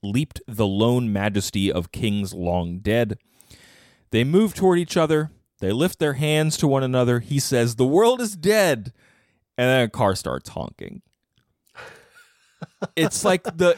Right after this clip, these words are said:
it is like the most de-, balloon deflating <laughs> nonsense as the book sets them up to be the new Adam and Eve. And here he is. And then honk, honk, honk,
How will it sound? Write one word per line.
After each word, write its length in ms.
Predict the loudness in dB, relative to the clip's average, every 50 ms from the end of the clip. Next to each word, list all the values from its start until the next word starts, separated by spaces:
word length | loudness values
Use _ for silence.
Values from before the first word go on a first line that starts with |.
| 2
it 160 | 2 4 4 4
is 200 | 2 0 0 0
like 360 | 0 0 -2 -4 -8 -10 -6
the 500 | -4 -2 -2 -2 -2 -2 -2 -4 -6 -8 -12 _ _ _ _ _ _ _ _ _ _ _ _ -14
most 840 | -12 -8 -4 -2 0 2 2 2 2 0 -2 -4 -8 -12 -14 -6 -2
de-, 140 | -2 -2 -2
balloon 920 | -4 -10 -16 -4 -2 0 0 0 0 2 4 6 6 6 6 6 4 2 2
deflating 840 | 2 2 0 0 -2 -2 0 2 4 4 4 4 2 2 0 -2 -2
<laughs> 0 |
nonsense 1300 | -2 -2 -2 -2 -6 -6 0 2 2 2 2 -2 -4 -4 -2 -2 -2 -2 _ -8 -8 -6 -4 -4 -4 -6 -8 _ _ _ _ _ _ _ _ _ _ _ _ -20 -20 -16 -14 -14 -14 -14 -14 -10 -8
as 560 | -8 -4 0 0 2 2 2 2 0 -2 -2
the 120 | -2 -4 -4
book 300 | 0 0 0 0 0 -2
sets 300 | -4 -2 -2 -4 -4 -2
them 180 | -2 -2 0 0
up 180 | -2 -2 -2
to 100 | -4 -4 -2
be 220 | 0 0 0 2
the 140 | 2 0 0
new 400 | 0 0 2 2 4 4 2 2
Adam 360 | 0 -2 -2 -2 0 0 0
and 140 | -2 -4 -4 -6
Eve. 580 | -4 -4 0 2 2 2 2 0 -2 -8 -12 -16 _ _ _ _ _ _ _ _
And 200 | -4 -2 -2 -2
here 300 | -2 -2 -2 -2 0 0
he 260 | -2 -2 -2 0 2 2
is. 540 | 2 2 2 0 0 -2 -4 -6 -8 -10 -14 _ _ _ _ _ _ -6
And 200 | -4 -4 -2 0
then 160 | 0 -2 -2
honk, 340 | -2 0 2 2 2 2 0
honk, 240 | 0 0 0 -2
honk, 520 | -2 0 0 2 2 0 0 -4 -8 -14